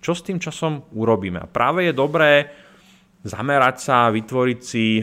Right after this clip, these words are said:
uvedomiť si, že v tom našom živote sú aj nejaké akoby hlbšie hodnoty, povedzme, a ísť po nich, pátrať po nich, možno ich začať v,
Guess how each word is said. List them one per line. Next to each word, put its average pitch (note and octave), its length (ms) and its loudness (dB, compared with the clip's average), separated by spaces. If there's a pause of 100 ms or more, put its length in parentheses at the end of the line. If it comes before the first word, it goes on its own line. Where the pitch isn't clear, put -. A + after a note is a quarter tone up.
(200)
uvedomiť A#2+ 480 -2
si, - 160 -12
že A2+ 80 -4
v - 140 -20
tom G#2 80 -6
našom A2 260 -8
živote A2 320 -4
sú - 160 -8
aj G#2 80 -4
nejaké G#2 320 -6
akoby F#2+ 400 -8
hlbšie F#2 400 -4
hodnoty, G#2 480 -4
povedzme, G#2 560 -4 (400)
a - 80 -10
ísť A2 320 -4
po G2+ 160 -4
nich, F2 160 -8
pátrať G#2 480 -4
po G#2 160 -4
nich, G2 320 -4
možno G#2+ 320 -2
ich G#2 160 -6
začať G#2+ 560 -2
v, F#2+ 120 -16